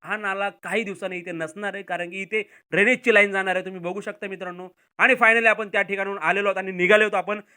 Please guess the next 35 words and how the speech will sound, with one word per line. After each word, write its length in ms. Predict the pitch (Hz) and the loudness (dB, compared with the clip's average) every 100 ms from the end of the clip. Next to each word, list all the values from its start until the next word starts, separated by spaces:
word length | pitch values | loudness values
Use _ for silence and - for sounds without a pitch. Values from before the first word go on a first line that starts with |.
| _ | _
आपल्या 280 | 151 - 196 | -8 -2 -2
तळोजा 540 | 190 208 240 294 294 247 | 2 8 10 10 10 6
खारघर 340 | - 185 202 196 | 6 4 4 2
फ्लायओव्हर 440 | - 175 180 185 | 0 4 4 4
ब्रिजच्या 400 | 156 165 170 175 | -2 -6 0 0
दिशेने. 420 | 143 165 240 220 | 0 0 2 2
तिकडची 640 | 214 _ _ 247 254 240 233 | -2 _ _ 2 4 4 2
अपडेट 320 | 202 190 196 | 2 0 -2
देखील 300 | 190 208 185 | -6 -8 -12
तुम्हाला 240 | 196 196 | -6 -6
मिळणं 420 | 190 175 226 214 | 0 4 6 6
महत्त्वाचं 460 | 180 175 254 247 226 | 4 2 2 2 0
आहे. 80 | 208 | -2
तुम्ही 240 | 208 208 | -4 -8
बघू 220 | 165 185 | -6 -6
शकता 260 | 233 226 220 | -6 -8 -6
या 60 | 214 | -6
ठिकाणी 280 | 202 202 202 - | -6 -8 -10 -2
आपण 320 | 220 233 226 | 0 0 -6
सरळ 320 | - 202 214 | -6 -6 -4
येत 80 | 196 | -6
आहोत. 180 | 185 190 - _ _ | -6 -8 -12 _ _
या 100 | 190 | 0
ठिकाणी 280 | 208 214 214 | 2 0 2
आल्यानंतर 420 | 180 208 208 208 | 2 2 -2 -6
मित्रांनो, 280 | 196 202 202 | -6 -8 -8
पुढे 360 | - 214 240 | -6 2 6
आल्यानंतर 420 | 262 220 214 208 214 | 8 6 2 -4 -8
आपण 400 | 160 180 - 208 | -4 -4 -4 -12
तुम्हाला 260 | 196 196 | -12 -10
दाखवणार 320 | 175 175 208 | -6 -6 -6
आहोत 140 | 208 196 | -6 -8
की 100 | 208 214 _ _ | -14 -14 _ _
या 180 | 160 214 | -4 -2
ठिकाणी 480 | 240 220 196 196 | -2 -4 -4 -4